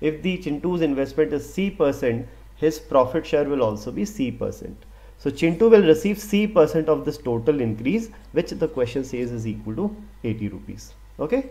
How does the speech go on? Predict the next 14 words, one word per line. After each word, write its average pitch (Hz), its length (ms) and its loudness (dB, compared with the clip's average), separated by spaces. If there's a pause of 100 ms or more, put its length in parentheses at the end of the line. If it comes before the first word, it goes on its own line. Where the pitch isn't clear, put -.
(440)
So 123 340 -2
here 170 460 2
substituting 143 720 -4
the 139 80 0
value 113 260 2
of 113 140 -6
twenty 117 220 -2
thousand, 120 520 -2 (300)
we - 60 -2
have 113 180 -2
two 147 140 -2
into 156 280 -2
twenty 120 280 -4
thousand 110 520 -4